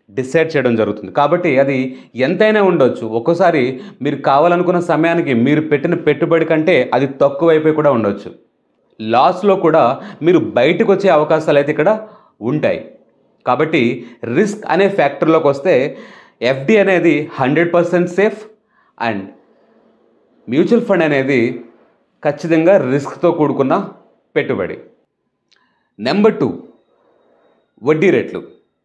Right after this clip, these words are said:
ఎఫ్డీలో వడ్డీ రేట్ల విషయం గురించి మనం మాట్లాడితే ఆరు శాతం నుండి తొమ్మిది శాతం వరకు ఇది తిరుగుతూ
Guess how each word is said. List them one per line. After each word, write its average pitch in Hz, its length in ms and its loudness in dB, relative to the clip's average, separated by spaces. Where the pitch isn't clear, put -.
ఎఫ్డీలో 175 440 2
వడ్డీ 147 260 2
రేట్ల 208 260 2
విషయం 190 180 0
గురించి 170 200 4
మనం 127 120 2
మాట్లాడితే 117 440 0
ఆరు 175 140 2
శాతం 196 320 2
నుండి 123 220 0
తొమ్మిది 208 360 4
శాతం 180 340 2
వరకు 131 280 0
ఇది 156 200 4
తిరుగుతూ 175 280 4